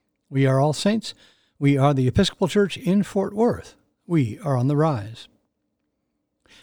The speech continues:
It is Friday evening, December twenty-fourth, in the year of our Lord twenty twenty-one, Christmas Eve.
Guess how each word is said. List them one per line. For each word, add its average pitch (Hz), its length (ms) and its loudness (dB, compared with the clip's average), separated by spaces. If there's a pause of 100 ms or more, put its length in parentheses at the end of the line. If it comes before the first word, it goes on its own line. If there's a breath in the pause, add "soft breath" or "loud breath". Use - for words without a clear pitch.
(220 soft breath)
It 135 180 2
is 127 180 2
Friday 120 380 -2
evening, 147 360 -2 (340)
December 156 340 -2
twenty-fourth, 156 920 -4
in 143 160 0
the 156 80 2
year 185 120 -2
of 156 120 -2
our 160 140 0
Lord 147 360 -2
twenty 127 320 -4
twenty-one, 131 640 0 (500)
Christmas 127 420 -2
Eve. 185 320 -2